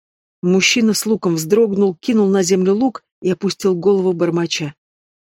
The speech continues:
"Средний принц, пожалуйста, не надо!" "Четвертая стрела, быстро!" Норрис завис на конце эшафота, зверея. Мужчина бросился на колени, руки его тряслись,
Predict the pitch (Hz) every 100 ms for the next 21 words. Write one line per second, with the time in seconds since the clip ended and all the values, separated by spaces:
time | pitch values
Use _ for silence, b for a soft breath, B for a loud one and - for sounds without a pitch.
0 | _ - 214 202 185 185 220 180 - -
1 | 202 226 180 - 196 226 247 220 165 147
2 | _ _ _ _ _ - - 160 151 165
3 | 160 156 175 160 - 175 175 160 147 185
4 | 170 - 156 147 _ _ _ _ _ -
5 | 180 180 170 156 165 170 160 165 156 156
6 | 151 170 175 170 220 214 185 170 190 180
7 | 165 156 _ _ _ _ _ - 175 202
8 | 302 214 165 180 - 160 - 170 160 185
9 | 226 214 196 233 214 202 202 208 214 220
10 | - 196 165